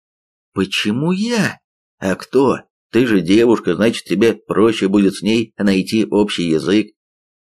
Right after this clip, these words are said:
«А ты что собрался делать?» «А я постараюсь выяснить что-нибудь о ритуале, при котором требуется вырезать и сжигать сердца». «Считаешь себя умнее совета магов,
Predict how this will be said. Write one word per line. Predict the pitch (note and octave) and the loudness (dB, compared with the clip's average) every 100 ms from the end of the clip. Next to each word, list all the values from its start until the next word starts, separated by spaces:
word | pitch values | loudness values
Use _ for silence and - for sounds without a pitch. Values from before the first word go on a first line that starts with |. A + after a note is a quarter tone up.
| - | -6
«А | C3+ | -6
ты | C3 - G#2+ | -4 0 0
что | G#2+ - D#3+ | 0 -4 -4
собрался | F3+ E3+ F3+ E3+ - | -2 0 0 -2 -4
делать?» | E3+ F#3 F#3 F#3 _ _ _ _ _ _ _ | -2 -2 -2 -6 _ _ _ _ _ _ _
«А | - F#2+ | -6 -4
я | E2+ C3 B2+ | 0 0 0
постараюсь | G2 - G2+ A#2 A2+ F#2 - | -2 -4 -2 2 2 0 0
выяснить | D3 E3+ - A2+ | 0 0 0 -4
что-нибудь | G2 - D#3 C#3 D3 B2+ | -4 -4 -2 0 -2 0
о | |
ритуале, | B2+ C3 C3 B2+ F#2 - - _ _ _ | -4 -6 -4 -2 -4 -6 -16 _ _ _
при | F#2+ | -4
котором | F#2+ F2 G#2 F#2+ | -2 0 2 0
требуется | - G2 G#2 G2 F#2+ F#2 | 0 0 2 2 2 0
вырезать | F#2 F2 D#2+ G#2+ A#2 | 2 0 -2 -2 0
и | F#2+ | -2
сжигать | D#2+ E2 G2 A2 - | -2 -4 -4 -4 -6
сердца». | - - G2 G#2 - - - _ _ _ _ _ _ _ _ _ _ | -12 -4 -4 -4 -12 -12 -14 _ _ _ _ _ _ _ _ _ _
«Считаешь | - C3 A2+ A#2 D#3 E3 - | -8 -6 -4 -2 -2 -2 -2
себя | A#2 A2+ D#3 | -4 0 2
умнее | C#3+ G#2 B2 D#3+ | 2 0 0 -2
совета | A2+ A#2 C#3 C3+ | -2 0 0 -2
магов, | F#2 F2 A#2 F3+ | -2 -2 -2 -4